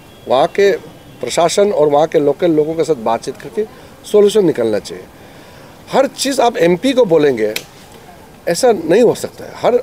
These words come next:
हर आदमी, हर एक का role होता है। यहाँ में जैसे कि एक बार पेमा खांडू साहब का खिलाफ में यहाँ movement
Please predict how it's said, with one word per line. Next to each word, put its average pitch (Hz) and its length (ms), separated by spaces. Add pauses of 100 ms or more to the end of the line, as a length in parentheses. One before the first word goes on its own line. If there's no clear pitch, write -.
हर 269 340 (320)
आदमी, 160 520 (520)
हर 175 200
एक 254 120
का 220 80
role 196 260
होता 113 240
है। 73 120 (640)
यहाँ 180 220
में 247 180
जैसे 196 320
कि 233 140 (800)
एक 196 160
बार 220 140
पेमा 202 260
खांडू 196 300
साहब 185 260
का 190 100
खिलाफ 175 340
में 165 140
यहाँ 151 460
movement 156 460